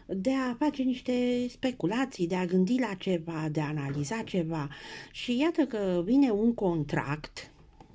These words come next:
vorbim despre această inel, un contract, din partea unei persoane care,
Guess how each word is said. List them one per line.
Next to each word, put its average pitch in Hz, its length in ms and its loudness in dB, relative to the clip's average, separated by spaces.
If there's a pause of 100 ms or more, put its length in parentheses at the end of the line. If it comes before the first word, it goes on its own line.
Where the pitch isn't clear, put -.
(1400)
vorbim 190 520 -2
despre 190 400 -4
această 185 600 -8 (1300)
inel, 160 320 0 (720)
un 302 320 4
contract, 226 640 -2 (260)
din 226 200 -4
partea 254 400 -8
unei 214 640 -6
persoane 220 840 -6
care, 214 640 -6